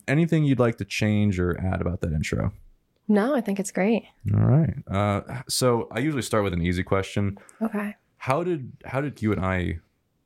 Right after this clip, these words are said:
Speaker 1: meet, uh, or, or connect or whatever?
Speaker 2: So we connected through a, what is it, like, an app or a
Speaker 1: It's, was it Backstage, I
Speaker 2: Yeah,
Speaker 1: think?
Speaker 2: Backstage.
Speaker 1: Yeah.
Speaker 2: Um,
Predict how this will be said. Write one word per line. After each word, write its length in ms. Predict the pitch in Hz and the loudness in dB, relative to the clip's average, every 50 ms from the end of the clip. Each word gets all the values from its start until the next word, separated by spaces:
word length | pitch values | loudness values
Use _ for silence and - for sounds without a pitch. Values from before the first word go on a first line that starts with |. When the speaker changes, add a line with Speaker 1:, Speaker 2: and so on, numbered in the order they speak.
| _ _ _ _ _ - | _ _ _ _ _ -2
Speaker 1:
meet, 380 | 101 98 98 90 85 - - _ - - _ _ _ _ _ _ _ - - | 0 0 2 2 0 -2 -4 _ -20 -20 _ _ _ _ _ _ _ -16 -6
uh, 280 | - 92 92 92 92 92 - | -2 -2 0 0 -2 -4 -4
or, 220 | - 90 90 95 95 | -4 -4 -2 -2 -2
or 120 | 95 90 | -4 -6
connect 420 | - - 98 98 92 90 - - | -6 -4 -4 -4 -4 -6 -6 -8
or 100 | - 87 | -6 -4
whatever? 460 | 85 87 87 90 85 80 71 - 95 - _ - - _ _ _ _ _ _ _ | 0 0 0 0 0 -4 -8 -10 -12 -14 _ -14 -14 _ _ _ _ _ _ _
Speaker 2:
So 560 | - - - - - 208 202 196 196 196 190 | -6 -4 -4 0 2 4 4 6 6 4 4
we 160 | 190 196 208 | 4 4 2
connected 560 | 208 - 285 294 294 285 - - 214 202 - | 2 2 2 2 2 2 2 2 0 2 2
through 420 | - 196 190 190 185 185 185 190 - - _ _ - | 2 4 4 6 6 4 4 2 0 -4 _ _ -2
a, 540 | 190 185 185 180 180 180 175 175 180 - - - _ _ _ _ _ _ _ _ _ _ _ | 0 2 4 4 4 4 4 2 0 -2 -6 -8 _ _ _ _ _ _ _ _ _ _ _
what 120 | - 202 196 | 0 2 2
is 140 | 196 - | 2 2
it, 80 | - - | 0 2
like, 220 | 233 180 185 - | 2 2 2 2
an 160 | 180 196 277 226 | 2 2 2 2
app 460 | 175 170 180 185 220 269 302 311 - - - | 2 2 2 2 4 4 2 2 -2 -6 -8
or 560 | - - 202 196 185 180 180 180 180 185 - 269 | -6 0 2 2 4 4 4 4 2 2 2 2
a 560 | 185 185 180 180 180 180 180 190 208 196 202 - - _ _ _ - | 2 2 4 4 2 2 2 2 0 -2 -4 -6 -18 _ _ _ -2
Speaker 1:
It's, 240 | 110 110 - - - - 117 107 - _ _ 330 | -2 -2 -2 -2 -4 -2 -2 -2 -2 _ _ -4
was 120 | 302 98 92 | -4 -2 -2
it 80 | 90 90 | -2 -4
Backstage, 520 | 92 90 92 - - - 101 104 110 104 | -4 -6 -6 -10 -6 -2 0 0 2 2
I 60 | 220 | 2
Speaker 2:
Yeah, 160 | 226 220 196 180 | 2 2 2 0
Speaker 1:
think? 120 | 170 190 | -2 -2
Speaker 2:
Backstage. 1000 | - 175 185 202 202 190 185 - 196 196 185 185 208 226 240 214 - - - - | -4 -4 -4 -4 -6 -8 0 2 2 4 4 2 0 0 -2 -4 -10 -14 -16 -4
Speaker 1:
Yeah. 280 | - - - 87 82 82 - - - - - - - - - - | -2 0 0 0 -2 -4 -8 -12 -20 -20 -20 -20 -20 -20 -6 -2
Speaker 2:
Um, 680 | 196 190 185 185 180 180 180 175 180 180 - 202 196 | 0 2 2 2 2 2 2 2 2 2 0 0 -2